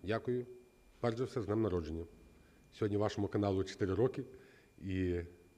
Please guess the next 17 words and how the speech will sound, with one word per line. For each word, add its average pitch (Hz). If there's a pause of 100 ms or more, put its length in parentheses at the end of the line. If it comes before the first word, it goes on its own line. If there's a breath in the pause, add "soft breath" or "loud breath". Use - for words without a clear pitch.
(540 soft breath)
напевно, 92
ми 95
всі 95
разом 92
можемо 90
привітати 107
вас 117
сьогодні 123 (680 loud breath)
з -
активною 107
діяльністю, 107
в -
тому 104
числі 107
в 110
українському 104
парламенті. 104